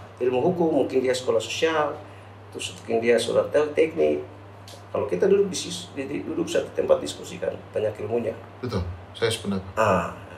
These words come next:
Speaker 1: di situ se-, mulai saya lihat. Makanya saya lihat, kalau kita bicara korupsi di, ini bukan mu-, eh, tidak mudah s-, sebalik telapak tangan. Tapi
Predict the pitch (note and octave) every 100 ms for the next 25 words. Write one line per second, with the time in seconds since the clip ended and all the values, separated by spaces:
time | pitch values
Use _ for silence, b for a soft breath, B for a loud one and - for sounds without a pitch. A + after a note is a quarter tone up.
0 | - G#2+ A2 C3+ C#3+ A#2 - - - G2+
1 | G#2 G#2+ - G#2+ G#2 G#2 A2 A2 E3 E3+
2 | E3+ E3 D#3 - - - - - - -
3 | - - D3 D#3+ D#3+ C#3+ - - - C3+
4 | B2+ - D3 D3+ - D3+ D3+ E3 - -
5 | - - - - - - - - - B
6 | B B - C#3 D3+ - B2 B2+ B2 A#2+
7 | A#2+ B2 B2 C#3+ C#3 - - - - A#2
8 | G#2+ G#2+ A2 G2+ - G#2+ A2 F#2 F#2 -
9 | - - - - - - - - - -
10 | B2+ C#3+ C#3+